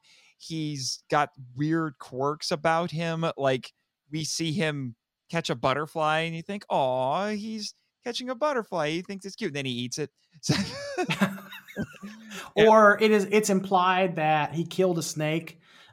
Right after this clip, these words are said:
Speaker 2: but he
Speaker 1: Oh,
Speaker 2: actually got,
Speaker 1: snake
Speaker 2: he got
Speaker 1: bit him, but it, but there wasn't even a bite mark on him, and he didn't get poisoned.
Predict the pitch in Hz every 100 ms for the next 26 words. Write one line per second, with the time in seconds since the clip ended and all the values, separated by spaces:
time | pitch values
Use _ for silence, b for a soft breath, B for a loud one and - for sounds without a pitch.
0 | - 151 147 143 139 - - 160 156 175
1 | 147 139 180 147 147 175 175 131 - -
2 | 147 156 160 156 143 127 113 _ 127 -
3 | - 123 127 143 147 147 147 135 123 127
4 | 131 - 135 131 131 131 131 123 117 113
5 | 123 123 127 117 _ 135 131 127 131 123